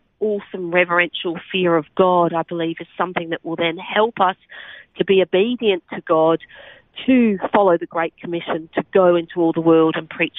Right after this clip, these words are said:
the gospel. Having said that, I don't believe every Christian is an evangelist, but all Christians should be willing to share the gospel when the opportunity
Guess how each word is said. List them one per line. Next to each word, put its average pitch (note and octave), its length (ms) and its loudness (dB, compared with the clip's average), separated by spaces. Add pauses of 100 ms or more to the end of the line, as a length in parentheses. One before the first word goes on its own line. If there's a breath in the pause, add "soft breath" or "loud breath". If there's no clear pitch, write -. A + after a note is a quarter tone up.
the - 60 -12
gospel. E3 640 -2 (720 loud breath)
Having A#3 400 -2
said G#3+ 220 2
that, F3 180 0
I F3+ 100 -4
don't F3+ 260 -2
believe E3+ 300 -6 (260)
every F3+ 360 -2
Christian - 580 0 (120)
is G3+ 200 2 (180)
an E3+ 160 -4
evangelist, B3 720 -2 (680 loud breath)
but F#3 200 2 (140)
all A3 260 2
Christians G3+ 600 -4
should - 160 0
be F3+ 160 0
willing F3+ 580 2 (100)
to F#3+ 80 -8 (120)
share F#3+ 220 2
the F3+ 180 -8
gospel F3+ 560 0
when F#3 300 2
the F3 100 2
opportunity E3+ 840 0